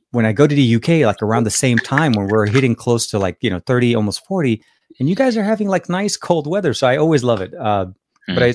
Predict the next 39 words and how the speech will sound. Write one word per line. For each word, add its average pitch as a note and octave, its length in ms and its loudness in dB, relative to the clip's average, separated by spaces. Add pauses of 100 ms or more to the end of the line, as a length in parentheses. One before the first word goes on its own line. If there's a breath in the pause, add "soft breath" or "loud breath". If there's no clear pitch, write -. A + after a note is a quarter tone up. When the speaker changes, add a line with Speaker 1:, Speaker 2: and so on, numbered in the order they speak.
Speaker 1:
it, - 240 -2
the B2+ 100 0
one C#3 180 4
thing D3 160 4
that B2+ 100 4
I A#2 80 4
definitely A#2+ 340 0
appreciate G2 400 -4
is - 140 -10
the - 80 -8
food, A2 440 0 (420 soft breath)
uh, F2+ 260 -6 (160)
the A#2 80 -10
culture, A2 800 -2
the, F#2+ 500 -6
the G2+ 80 -8
Speaker 2:
Oh, G2 60 -6
yeah. - 40 -2
Speaker 1:
experience, A2 720 0 (100)
and, G2 440 -2
um, F2+ 380 -2 (520 soft breath)
and A2 140 2
there's A2 200 2
always A#2+ 300 4
some G2 120 -6
kebabs. F#2 380 -4
There's G#2 160 -2
always A#2 320 0
places A2+ 340 -2
to G#2+ 80 -8
kebab. G#2 300 -6
You F2+ 60 -6
could G#2 120 -4
just A2+ 160 -4
literally A#2+ 280 0
go G2+ 100 0
walk F#2+ 280 0
Speaker 2:
Everywhere. G#2+ 180 0
Speaker 1:
around F#2+ 300 -2